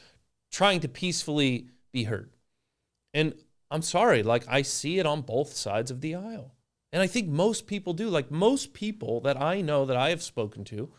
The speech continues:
when they saw the Black Lives Matter marches, and I'm not talking about Black Lives Incorporated, I'm talking about people who actually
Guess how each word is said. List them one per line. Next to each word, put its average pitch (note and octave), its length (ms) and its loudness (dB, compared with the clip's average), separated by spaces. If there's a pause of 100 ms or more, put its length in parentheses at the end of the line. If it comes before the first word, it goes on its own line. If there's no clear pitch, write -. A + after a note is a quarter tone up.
(680)
when D#3+ 180 4
they F3 120 2
saw F#3+ 280 4
the F#3+ 100 0
Black C#3+ 340 0
Lives C3 280 2
Matter B2 520 0 (140)
marches, B2 640 -2 (960)
and C#3 100 2
I'm G#3 60 4
not B3+ 140 4
talking F3 320 4
about C#3 280 4
Black B2+ 320 4
Lives B2 220 4
Incorporated, G2+ 600 -4
I'm C#3 140 0
talking D#3 320 0
about B2+ 380 4 (160)
people E3 300 -2
who C#3+ 140 0
actually B2+ 640 0